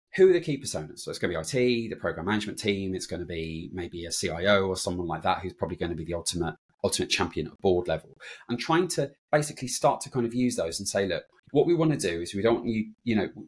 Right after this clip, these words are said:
we wanna help you. Can we get a meeting with these key individuals where you bring them in and we'll have conversations around different areas?" Prepare for those personas,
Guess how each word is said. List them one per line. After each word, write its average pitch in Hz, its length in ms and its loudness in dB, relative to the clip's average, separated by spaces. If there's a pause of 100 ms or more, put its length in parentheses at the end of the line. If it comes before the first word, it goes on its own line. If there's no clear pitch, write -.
(260)
we 117 100 -4
wanna 127 200 2
help 117 340 2
you. 85 320 -4 (360)
Can 151 180 0
we 156 80 4
get 127 100 4
a 117 60 0
meeting 113 320 2
with 95 100 -4
these 98 180 -4
key - 140 -2
individuals 85 480 -4
where 87 80 -2
you 85 80 -6
bring 87 240 -2
them 80 140 -4
in 76 100 -6
and 85 100 -8
we'll 85 120 -12
have 104 200 0
conversations 85 640 -2
around 80 200 -4
different 80 280 -12
areas?" 73 440 -4 (400)
Prepare 123 400 0
for 131 100 -10
those 110 240 0
personas, 78 540 -8